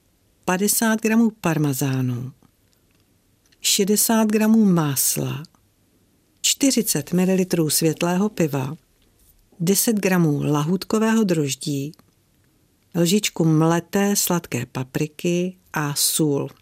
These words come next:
A teď jak na to? Do mísy nejprve nastrouhejte oba sýry. Pak přidejte změklé máslo a prsty hezky zpracujte do takové vlhké drobenky. Pak přidejte mouku, droždí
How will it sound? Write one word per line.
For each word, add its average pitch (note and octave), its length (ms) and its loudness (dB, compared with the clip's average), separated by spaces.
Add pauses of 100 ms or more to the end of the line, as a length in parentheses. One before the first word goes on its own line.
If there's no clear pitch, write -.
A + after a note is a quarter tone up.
(140)
A F3 80 -4
teď G#3 200 -2
jak C3+ 160 -6
na C3 140 -2
to? D#3+ 280 -4 (720)
Do G3+ 160 4
mísy C#4 360 4
nejprve F3 420 0
nastrouhejte F#3+ 840 -2 (100)
oba F3+ 340 0
sýry. E3+ 580 0 (580)
Pak D#3+ 160 -4
přidejte G3+ 480 0
změklé E3 540 0
máslo C#3 720 -2 (520)
a E3 100 -4
prsty G#3+ 400 0
hezky G#3 280 0
zpracujte F3 600 -2
do E3+ 100 0
takové F3+ 400 -2
vlhké D#3 460 -4
drobenky. D#3 640 -2 (500)
Pak F#3+ 180 -4
přidejte E3 480 -2
mouku, A3 760 0 (280)
droždí E3+ 640 0